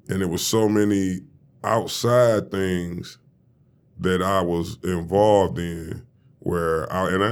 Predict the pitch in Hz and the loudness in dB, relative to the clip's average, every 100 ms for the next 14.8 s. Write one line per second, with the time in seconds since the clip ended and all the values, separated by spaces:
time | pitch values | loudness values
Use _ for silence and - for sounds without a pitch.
0 | 127 123 135 143 156 151 143 143 143 156 | 0 0 0 2 2 2 0 -2 0 0
1 | 98 101 110 92 - 71 92 113 101 104 | 0 0 -2 -4 -8 -8 -4 -4 -4 -4
2 | - - 104 104 - - - - - _ | -6 -2 -2 -4 -10 -12 -16 -20 -20 _
3 | _ _ _ - - 107 101 - - - | _ _ _ -8 -2 0 0 -2 -12 -16
4 | _ _ _ _ _ _ _ _ - 107 | _ _ _ _ _ _ _ _ 0 2
5 | 101 - 101 101 98 95 95 95 90 90 | 2 0 0 2 2 2 2 2 4 2
6 | 90 87 - _ _ 92 87 85 76 73 | 0 -2 -8 _ _ -6 -4 -4 -4 -4
7 | 80 - - 87 131 107 95 85 - - | -8 -10 -6 0 2 2 2 2 -2 -4
8 | 98 120 82 - 80 - 82 - _ _ | 4 4 4 -2 -4 -4 -6 -10 _ _
9 | _ - 87 87 87 85 - 92 85 80 | _ -4 0 2 0 0 0 0 -2 -6
10 | 78 - 107 104 90 85 85 85 - - | -8 2 4 4 2 2 0 -2 -4 -12
11 | _ _ _ _ _ 98 95 90 87 87 | _ _ _ _ _ -2 0 2 4 2
12 | - 90 87 85 80 73 71 69 82 - | 0 -2 -4 -4 -6 -8 -8 -10 -12 -14
13 | _ _ _ _ _ _ _ - 101 92 | _ _ _ _ _ _ _ -2 -2 0
14 | 107 127 - 104 92 90 87 | 0 0 0 -2 -2 -6 -8